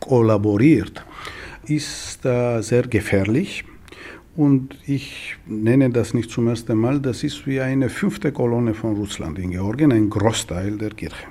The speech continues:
Und das finde ich sehr, sehr problematisch hier im Lande. Und es wird natürlich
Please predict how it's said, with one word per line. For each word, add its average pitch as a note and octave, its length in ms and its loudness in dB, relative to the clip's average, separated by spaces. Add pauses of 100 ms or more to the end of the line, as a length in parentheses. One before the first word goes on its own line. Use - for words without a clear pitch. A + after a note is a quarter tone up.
(680)
Und A#2 300 2
das - 480 -2
finde C3+ 340 4
ich A2+ 120 -2
sehr, C3 280 4
sehr A2+ 220 0
problematisch G#2 1000 -2
hier D#3 480 2
im A#2+ 140 -2
Lande. D3+ 400 0
Und C3 220 4
es - 240 0
wird E3 260 0
natürlich C#3 560 0